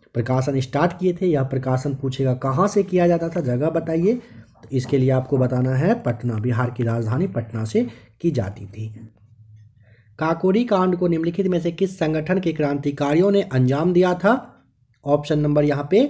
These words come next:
बी राइट आंसर, हिंदुस्तान रिपब्लिकन एसोसिएशन के द्वारा ये किया गया था। ऑप्शन बी सही जवाब है। नेक्स्ट क्वेश्चन नंबर ट्वेंटी वन है,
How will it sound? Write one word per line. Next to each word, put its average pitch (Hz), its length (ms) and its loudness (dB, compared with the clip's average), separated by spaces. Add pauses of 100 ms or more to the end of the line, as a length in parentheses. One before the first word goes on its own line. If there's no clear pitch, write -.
(720)
बी 156 180 6
राइट 175 320 4
आंसर, 175 320 2 (320)
हिंदुस्तान 156 580 2
रिपब्लिकन 156 580 0
एसोसिएशन 151 800 0 (280)
के 135 100 2
द्वारा 131 280 2
ये 160 200 4 (300)
किया 117 200 -2
गया 104 260 -8
था। 104 200 -12 (1300)
ऑप्शन 156 340 2
बी 180 160 2
सही 113 240 0
जवाब 107 280 -4
है। 110 60 -6
नेक्स्ट 185 260 -2
क्वेश्चन 214 320 2
नंबर 143 240 0
ट्वेंटी 120 600 -6
वन 143 140 -2
है, 180 160 -4